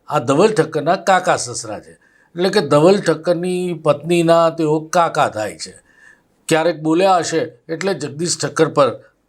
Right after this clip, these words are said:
આ એટેક થયો છે. દર્શક મિત્રો, ધવલ ઠક્કરે તો લખ્યું હતું કે પોતે કાના બિલ્ડર્સનો એમ ડી છે. તરત જ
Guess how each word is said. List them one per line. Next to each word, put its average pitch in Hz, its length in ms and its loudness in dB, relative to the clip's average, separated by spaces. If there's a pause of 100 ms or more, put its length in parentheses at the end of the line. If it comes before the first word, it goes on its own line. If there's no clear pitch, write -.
આ 151 120 2
એટેક 127 320 -8
થયો 127 220 0
છે. - 360 -12 (440)
દર્શક 139 260 2
મિત્રો, 143 440 2 (240)
ધવલ 151 300 4
ઠક્કરે 156 340 -2
તો 160 140 0
લખ્યું 151 400 0
હતું 156 140 -2
કે 156 100 0
પોતે 160 680 4 (180)
કાના 147 300 2
બિલ્ડર્સનો 156 680 0
એમ 156 240 2
ડી 113 180 -2
છે. 87 240 -6 (300)
તરત 190 380 2
જ - 100 -18